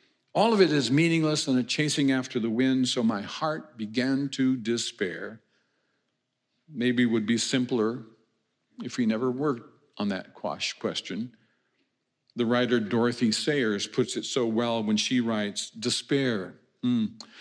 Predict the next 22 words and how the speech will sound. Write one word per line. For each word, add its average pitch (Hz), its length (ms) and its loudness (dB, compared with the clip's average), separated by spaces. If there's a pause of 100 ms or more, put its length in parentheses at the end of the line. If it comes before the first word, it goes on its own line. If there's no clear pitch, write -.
(180)
despair 147 640 2 (340)
is 135 200 4
that 151 200 2
which 143 240 0
believes 151 540 4
in 151 180 4
nothing, 135 540 2 (640)
cares 170 480 2
for 127 160 2
nothing, 117 500 0 (560)
seeks - 380 -2
to 147 160 0
know 147 360 2
nothing, 127 640 0
interferes 196 720 2
with 120 220 0
nothing, 131 460 0
enjoys 156 600 2
nothing, 131 400 0 (180)
hates 160 360 2
nothing, 143 380 2 (160)
finds 151 500 2